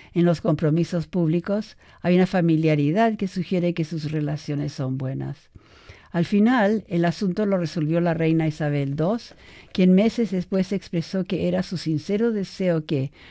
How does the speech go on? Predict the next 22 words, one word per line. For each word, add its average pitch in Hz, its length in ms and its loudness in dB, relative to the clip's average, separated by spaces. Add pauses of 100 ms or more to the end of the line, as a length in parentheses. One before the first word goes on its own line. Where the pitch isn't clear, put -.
(160)
cuando 165 260 4
llegue 185 380 4
ese 233 180 0
momento, 202 720 0 (400)
Camila 185 460 2
sea 196 200 0
conocida 185 600 0
como 170 280 -2
reina 165 340 2
consorte. 143 840 -4 (560)
Esta 202 280 0
fue 202 160 -2
la 202 140 2
confirmación 175 720 -2
de 196 100 -2
que 170 140 -4
Camila 160 440 0
se 185 160 -4
había 160 220 0
ganado 151 420 -2
el 143 200 -4
lugar 156 480 -4